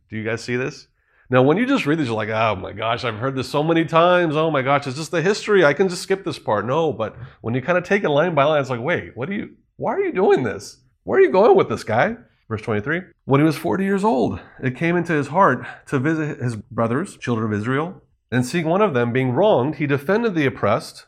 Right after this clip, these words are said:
oppressed man and avenged him by striking down the Egyptian. He supposed that his brothers would understand that God was giving them salvation by his hand, but they did not understand. And all the following day he appeared to them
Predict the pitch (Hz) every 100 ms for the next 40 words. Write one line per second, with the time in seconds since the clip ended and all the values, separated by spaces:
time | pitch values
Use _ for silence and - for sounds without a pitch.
0 | _ - 107 117 107 104 107 156 151 139
1 | 185 202 113 123 117 113 - 107 151 143
2 | 101 117 135 139 190 170 104 - _ _
3 | 139 131 139 208 233 190 156 127 127 113
4 | 143 143 - 123 120 147 190 - 120 117
5 | 117 104 - 117 127 135 139 123 135 127
6 | 113 - 101 107 101 110 117 117 160 185
7 | 110 92 98 101 95 107 110 113 131 135
8 | 135 160 175 110 - _ _ _ _ _
9 | 107 113 117 - 110 107 104 104 - 98
10 | 107 131 147 139 - 214 233 143 117 104
11 | 110